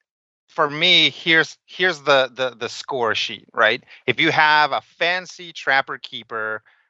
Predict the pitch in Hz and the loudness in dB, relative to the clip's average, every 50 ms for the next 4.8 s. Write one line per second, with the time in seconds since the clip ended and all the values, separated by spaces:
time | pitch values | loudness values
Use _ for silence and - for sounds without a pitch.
0 | _ _ - 139 131 120 120 117 113 113 113 117 _ _ - - - - - - | _ _ -16 -12 -10 -6 -4 -2 0 0 -2 -4 _ _ -20 -4 -2 0 0 0
1 | - 160 135 123 - - - 143 135 127 120 110 113 110 107 107 104 107 117 110 | -2 -4 -4 -4 -6 -4 -4 -4 -2 -4 -6 -6 -6 -4 -4 -4 -4 -6 -8 -10
2 | _ _ _ _ _ _ _ _ _ - 120 113 110 107 104 104 104 110 - - | _ _ _ _ _ _ _ _ _ -2 2 2 2 2 0 -2 -6 -10 -20 -20
3 | _ 139 127 143 139 139 139 139 135 127 131 135 131 131 120 _ _ _ - - | _ -2 2 4 4 4 2 0 -2 -6 -8 -8 -8 -10 -12 _ _ _ -4 -2
4 | 135 127 123 120 - _ - 127 123 123 123 120 120 117 117 110 | 0 0 0 0 -4 _ -14 -12 -10 -10 -12 -12 -12 -12 -12 -12